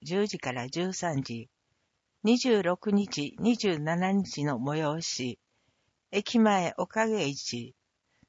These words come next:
スペシャルステージ、スケジュールは二次元コードで確認してください。大和高田商工会議所青年部、巨大ピンボールほか。片潮おかげラリー、参加店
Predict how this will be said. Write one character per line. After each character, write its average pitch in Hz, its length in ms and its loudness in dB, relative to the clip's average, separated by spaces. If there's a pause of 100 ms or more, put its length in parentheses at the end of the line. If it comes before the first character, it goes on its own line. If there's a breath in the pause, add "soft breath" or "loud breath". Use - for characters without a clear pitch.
(120)
ス - 160 -14
ペ 233 180 4
シ 233 160 -2
ャ 214 60 4
ル 214 120 2
ス - 140 -8
テ 170 240 2
ー - 40 -8
ジ、 123 240 -8 (240)
ス - 200 -6
ケ 240 200 4
ジ 240 100 2
ュ 220 80 6
ー - 40 2
ル 147 120 -2
は 131 280 0
二 190 140 0
次 220 120 -4
元 233 240 4
コ 220 180 2
ー 175 60 0
ド 135 160 -4
で 123 160 -6
確 175 300 -4
認 196 200 2
し - 80 -6
て 214 140 -2
く - 120 4
だ 151 160 -2
さ 123 240 -6
い。 120 120 -12 (1120)
大 202 120 2
和 226 140 6
高 214 460 0
田 135 200 -2
商 214 280 2
工 233 240 0
会 208 260 0
議 196 120 -4
所 180 240 0
青 202 280 0
年 175 280 2
部、 120 240 -6 (300 soft breath)
巨 196 180 2
大 240 240 2
ピ 220 180 -2
ン 214 120 4
ボ 202 180 2
ー 156 40 -2
ル 123 160 -6
ほ 165 200 -6
か。 123 320 -6 (1080)
片 214 300 0
潮 185 380 2
お - 120 -6
か 220 180 -2
げ 214 140 0
ラ 185 160 2
リ 117 320 -8
ー、 - 400 -20
参 233 220 2
加 247 140 -2
店 135 320 0